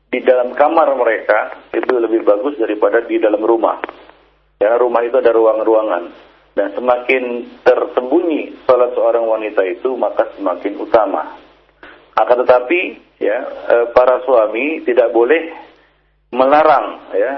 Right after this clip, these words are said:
eh, istri-istri mereka untuk datang ke masjid. La tamna'u ima Allah masajid Allah. Janganlah kalian larang, ya, hamba-hamba Allah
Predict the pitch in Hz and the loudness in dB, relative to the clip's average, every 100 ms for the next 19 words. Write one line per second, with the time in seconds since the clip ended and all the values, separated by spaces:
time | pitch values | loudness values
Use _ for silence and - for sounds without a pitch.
0 | 135 120 117 113 110 104 98 95 - - | -6 0 2 4 2 2 0 -2 -8 -14
1 | - 131 - 175 147 - 135 127 110 98 | -10 -4 0 0 -2 -6 -6 -2 -2 0
2 | - - 123 117 117 160 165 - 113 101 | -2 -2 -2 -4 -2 -2 -2 0 0 2
3 | 123 120 131 131 - - - - _ _ | -2 -2 -4 -4 -4 -6 -8 -20 _ _
4 | _ _ _ - 107 147 147 147 139 135 | _ _ _ -6 2 4 4 2 2 2
5 | 135 143 135 135 127 120 117 139 147 120 | 2 2 0 0 2 2 4 2 2 -2
6 | 110 123 117 117 104 101 90 - - - | 0 0 2 2 2 2 -2 -4 -18 -20
7 | _ _ _ _ _ 120 151 156 135 139 | _ _ _ _ _ 0 2 2 2 0
8 | 135 131 127 123 131 120 95 - - - | 2 2 4 4 4 2 -2 -14 -20 -10
9 | 104 104 123 123 131 131 120 127 123 120 | -4 -2 0 0 2 2 2 2 2 2
10 | 127 123 | 2 0